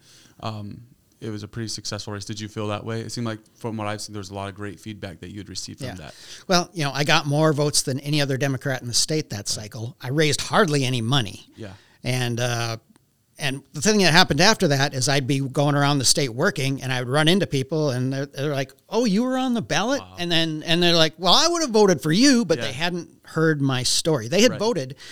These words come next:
Speaker 2: They'd actually had to have seen my name on the ballot, but they had no idea.
Speaker 1: Yeah.
Speaker 2: So, so that's why, you know, I'll be going home and making those phone calls 'cause we have to have the money to advertise and get, get my story out there and, and,
Speaker 1: Yeah.
Speaker 2: uh, you know, get known. And, and,
Speaker 1: Absolutely.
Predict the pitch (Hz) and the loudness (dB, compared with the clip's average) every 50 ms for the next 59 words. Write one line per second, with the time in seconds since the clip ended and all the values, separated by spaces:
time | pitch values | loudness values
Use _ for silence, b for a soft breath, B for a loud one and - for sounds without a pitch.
0 | B B B B 147 160 160 165 165 165 - - 165 156 135 147 117 147 160 160 | B B B B 4 6 8 8 6 6 4 2 2 0 0 0 0 -2 0 2
1 | 156 151 143 127 110 - - - - 175 208 220 202 165 151 147 135 143 147 147 | 2 2 0 2 2 4 4 4 4 4 2 4 4 2 2 2 2 2 2 2
2 | 139 135 135 131 117 110 107 143 175 185 165 143 123 117 123 - 147 151 123 127 | 2 2 0 -2 -2 0 0 2 2 2 2 0 -4 -8 -10 -10 -10 -8 -8 -8
3 | 131 120 135 139 139 143 147 143 139 139 135 127 151 160 147 131 120 - 151 147 | -6 -4 -2 0 0 2 0 0 0 0 0 2 2 0 0 0 -2 -4 -4 -6
4 | 127 B B B B B B B B - 160 147 170 196 - - 165 175 185 196 | -8 B B B B B B B B 0 4 8 8 8 8 6 2 4 8 8
5 | 185 160 151 139 139 147 143 135 143 135 143 117 151 139 143 135 139 143 147 147 | 8 8 8 6 4 2 2 2 2 0 2 2 2 2 2 2 2 2 2 2
6 | 135 131 143 143 - 147 135 135 131 127 - - - 170 180 180 - 139 123 131 | 2 0 0 0 0 -2 -2 0 0 -2 -2 -2 0 0 0 0 0 -2 -2 -2
7 | 123 - - 113 120 131 120 120 131 131 - 127 123 135 139 123 131 127 131 139 | -2 -4 -6 -8 -8 -6 -6 -4 -6 -6 -4 -4 -4 -4 -2 -2 0 0 0 0
8 | 139 135 120 143 - - 143 147 151 143 127 - 131 131 131 117 120 120 117 131 | 0 0 -2 -4 -4 -2 -2 -2 0 -2 -4 -4 -4 -4 -2 -2 -2 -2 -2 -4
9 | 127 - - B B B B B B B B B 165 151 - - - - 143 120 | -4 -6 -10 B B B B B B B B B 0 0 0 -4 -8 -8 -6 -2
10 | 117 - - - 180 185 185 175 170 165 156 160 160 - 170 156 160 160 151 135 | 0 0 2 2 2 2 2 2 2 2 2 0 0 -2 -2 0 2 2 2 2
11 | 120 123 139 131 127 123 117 117 117 113 117 120 117 117 120 120 120 - - - | 0 -2 -4 -6 -6 -4 -4 -6 -6 -6 -8 -8 -10 -10 -12 -14 -14 -14 -10 -8
12 | 131 117 120 117 107 123 156 156 147 139 147 151 131 107 107 113 B B B B | -8 -6 -6 -4 -4 -4 -2 -2 0 0 2 2 0 -2 -6 -12 B B B B
13 | - - 180 175 170 - 175 160 156 | -4 -2 -2 -2 -2 -4 -4 -4 -4